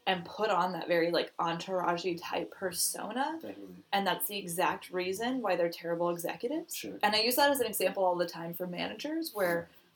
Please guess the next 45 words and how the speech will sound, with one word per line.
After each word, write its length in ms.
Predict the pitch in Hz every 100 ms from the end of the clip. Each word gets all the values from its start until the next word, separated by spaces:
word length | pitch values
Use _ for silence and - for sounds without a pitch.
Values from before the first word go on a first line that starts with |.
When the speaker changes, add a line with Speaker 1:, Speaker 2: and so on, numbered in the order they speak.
| -
Speaker 1:
oftentimes 600 | 170 196 226 214 214 196
it's 180 | 175 - -
the 160 | 180 196
person 580 | - 202 214 262 247 254
who 360 | 214 180 170 - _ _ _ _ _
wants 300 | 185 208 -
to 80 | -
just 260 | 175 165 165
manage 400 | 175 302 285 -
a 60 |
team 340 | - 262 247 175
so 240 | - 254
badly 360 | 226 226 202 185
and 80 | 180
they 60 |
want 360 | 208 233 180 160
their 220 | 190 185
team 200 | 190 208
and, 80 | 190
like, 160 | 165 170
that 200 | 170 -
weird 240 | 185 180
kind 140 | 202 190
of 80 | 175 -
ownership 580 | 185 240 320 320 349 339
thing 200 | 359 359
Speaker 2:
Sure. 260 | 359 294 - -
Speaker 1:
that 100 | 208
I'm 100 | 190
like, 160 | 175
"That's 240 | 180 208 -
the 100 | 233
exact 400 | 208 170 165 165
reason 260 | 151 165 185
why 140 | 170
that 140 | 160
person, 380 | - 165 165 160 - _
person 280 | 190 170 160
should 220 | 160 160 _
manage 460 | 160 151 135 - - -
nobody. 380 | 156 151 - -
Speaker 2:
Yeah, 260 | 120 208 -
Speaker 1:
Ever." 360 | 190 - - - -
Speaker 2:
yeah, 120 |
yeah. 40 | -